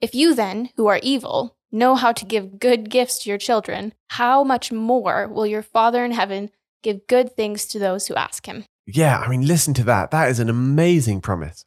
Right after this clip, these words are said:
Speaker 2: "Ask and it will be given to you. Seek and you will find. Knock and the door will be opened to you." Wow, I mean, that's a huge promise. Sheree, can you read, uh, First John five, verses fourteen to fifteen for us?
Speaker 1: For sure. "This is the confidence we have before him.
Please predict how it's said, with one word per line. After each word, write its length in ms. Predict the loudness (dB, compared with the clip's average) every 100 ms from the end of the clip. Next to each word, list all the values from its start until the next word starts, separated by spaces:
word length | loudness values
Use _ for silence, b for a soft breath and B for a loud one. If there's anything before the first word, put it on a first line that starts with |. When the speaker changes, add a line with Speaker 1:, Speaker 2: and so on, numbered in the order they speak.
| _
Speaker 2:
"Ask 440 | 2 2 2 -4 -10 _ _
and 100 | -2
it 80 | 0
will 80 | 0
be 140 | -4
given 360 | 0 2 2 -2
to 100 | -2
you. 160 | -2 -2
Seek 360 | 0 0 0 -2
and 100 | 0
you 120 | 0
will 80 | 0
find. 400 | 2 2 2 4
Knock 280 | 2 2 -4
and 160 | -4 -4
the 60 |
door 380 | -2 2 2 2
will 180 | 0 -2
be 200 | -2 -2 2
opened 460 | 2 2 -4 -6
to 100 | -8
you." 100 | -12 -8
Wow, 380 | 0 2 0 -2
I 140 | 0
mean, 140 | -2 -4 _ -6
that's 220 | -4 -2
a 40 | 0
huge 180 | 0 2
promise. 380 | 0 -2 -2 -8 _ _ _ -6
Sheree, 280 | 2 2
can 100 | 4
you 100 | 2
read, 320 | 2 0 -2 -6 _ -12
uh, 140 | -10
First 480 | -6 2 4 4 0
John 400 | 2 2 2 -4 -12 0
five, 460 | 4 4 2 -2
verses 480 | 0 0 0 -6 -10 _
fourteen 480 | -4 -4 -2 -4 -4
to 100 | -8
fifteen 500 | -8 -8 -6 -8 -8
for 180 | -10 -14
us? 160 | -14 _
Speaker 1:
For 100 | -4
sure. 200 | -2 -4 -12 _ _
"This 200 | 0 0
is 140 | 0 -2
the 80 | -2
confidence 560 | 0 0 -2 -6 -6
we 100 | -8
have 240 | -4 -2 -2
before 340 | -6 -6 -6
him. 280 | -4 -8